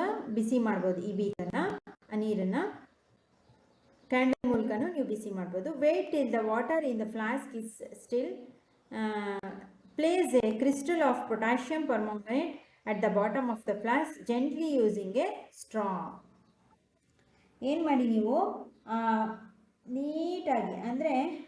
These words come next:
ಆ ಫ್ಲಾಸ್ಕ್ನ ನೀರು ನಿಶ್ಚಲ ಸ್ಥಿತಿಗೆ, ಹ್ಮ್,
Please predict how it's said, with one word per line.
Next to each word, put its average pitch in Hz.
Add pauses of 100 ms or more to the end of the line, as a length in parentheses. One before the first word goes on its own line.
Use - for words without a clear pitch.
ಆ 233
ಫ್ಲಾಸ್ಕ್ನ 311
ನೀರು 294
ನಿಶ್ಚಲ 330
ಸ್ಥಿತಿಗೆ, 277
ಹ್ಮ್, -